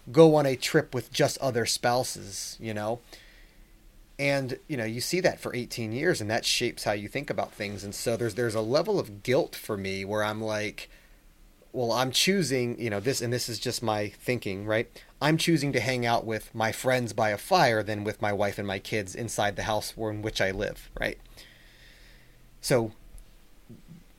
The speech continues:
speaking of inertia, creating the, the, the habit of once a month or once every six weeks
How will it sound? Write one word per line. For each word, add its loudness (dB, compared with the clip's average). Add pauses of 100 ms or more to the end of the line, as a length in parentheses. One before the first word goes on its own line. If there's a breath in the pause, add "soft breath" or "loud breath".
(140)
speaking 2
of 4
inertia, 2
creating 2
the, 0
the, -2
the -4
habit 4
of -2
once 0
a -2
month 0
or -2
once 0
every 0
six -6
weeks -6